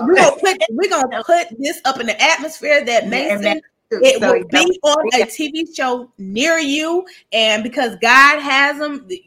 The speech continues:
Speaker 1: you
Speaker 2: Yes.
Speaker 1: have been very faithful, a great parent and
Speaker 2: Come on,
Speaker 1: nurturing,
Speaker 2: man.
Speaker 1: and, and, and really teaching them about, you know, what it means to have faith and have that small grain of a mustard seed. You
Speaker 2: Mustard
Speaker 1: can move
Speaker 2: seed, that's
Speaker 1: mountains.
Speaker 2: all you need.
Speaker 1: And it, I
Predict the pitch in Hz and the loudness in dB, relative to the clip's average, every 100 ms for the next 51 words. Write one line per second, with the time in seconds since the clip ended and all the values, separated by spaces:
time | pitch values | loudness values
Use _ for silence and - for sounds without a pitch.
0 | 175 202 269 302 214 180 220 220 - 208 | -14 -6 -4 -2 0 2 2 2 -2 -6
1 | 196 202 220 208 185 - 262 294 294 220 | -6 -4 -2 -2 -6 -4 -2 -4 -6 -4
2 | 196 208 214 - - 262 277 285 269 196 | -2 -2 -2 -4 -10 -6 -4 -4 -4 -8
3 | 190 233 311 269 247 277 277 - - 240 | -2 0 0 0 -2 -4 -8 -16 -6 2
4 | 240 233 226 226 - 220 220 339 466 269 | 2 2 -2 -4 -4 -6 -6 -4 -4 -6
5 | - - 349 - 269 247 240 214 - 202 | -10 -12 -10 -8 -8 -4 -4 -4 -4 -6
6 | 180 196 240 247 196 233 233 214 214 220 | -4 0 2 0 -2 -6 -4 -2 -4 -6
7 | 233 233 226 202 220 202 190 - 240 208 | -8 -10 -12 -10 -6 -6 -8 -4 -2 -2
8 | 214 - - 202 240 220 220 226 208 - | -6 -14 -12 -8 0 0 2 2 2 0
9 | 285 311 359 392 392 320 359 359 359 339 | -4 -2 0 0 -2 0 0 2 0 -2
10 | 330 339 339 - 269 262 240 208 233 214 | -2 -2 -4 -10 -16 -8 -6 -6 -8 -8
11 | 214 190 175 214 208 - 170 180 _ - | -4 -2 0 2 0 -4 -10 -10 _ -8
12 | 220 190 - 254 254 254 233 220 214 - | -6 -6 -4 2 4 4 4 2 0 -6
13 | 170 - 302 311 - | -14 -2 0 0 2